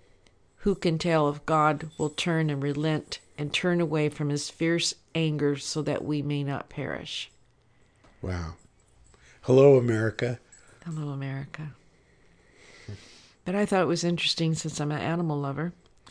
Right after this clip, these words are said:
Speaker 1: that he was including even the animals. I was like,
Speaker 2: Mm.
Speaker 1: people, animals, everyone. I'm sure it was children, everyone, that we're gonna go on a fast, that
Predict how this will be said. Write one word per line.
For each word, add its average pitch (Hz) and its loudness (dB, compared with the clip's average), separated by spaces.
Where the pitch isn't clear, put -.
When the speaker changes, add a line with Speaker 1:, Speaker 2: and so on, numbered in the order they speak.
Speaker 1:
that 160 -2
he 165 -2
was 165 0
including 175 0
even 185 -2
the 170 -2
animals. 180 -4
I 156 -2
was 143 -4
like, 139 0
Speaker 2:
Mm. 101 -12
Speaker 1:
people, 202 -2
animals, 175 0
everyone. 156 -2
I'm 151 -4
sure 156 -2
it - -4
was 143 -6
children, 165 -2
everyone, 139 -2
that 147 0
we're 165 2
gonna 165 0
go 147 0
on 147 2
a 135 -2
fast, 139 0
that - -6